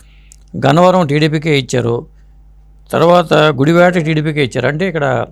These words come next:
నాని, కొడాల నాని ఓడిపోతాడు, అక్కడ వల్లభనేని వంశీ ఓడిపోతాడు అనేది వీళ్ళ లెక్కల్లో ఉంది. అక్కడికి వచ్చేసరికి మెజారిటీలు కూడా వీళ్ళకి టీడీపీ వాళ్ళు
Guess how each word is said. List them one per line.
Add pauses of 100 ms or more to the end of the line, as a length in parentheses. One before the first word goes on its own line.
(100)
నాని,
కొడాల
నాని
ఓడిపోతాడు, (540)
అక్కడ
వల్లభనేని
వంశీ
ఓడిపోతాడు
అనేది (140)
వీళ్ళ
లెక్కల్లో
ఉంది. (680)
అక్కడికి
వచ్చేసరికి
మెజారిటీలు
కూడా
వీళ్ళకి
టీడీపీ
వాళ్ళు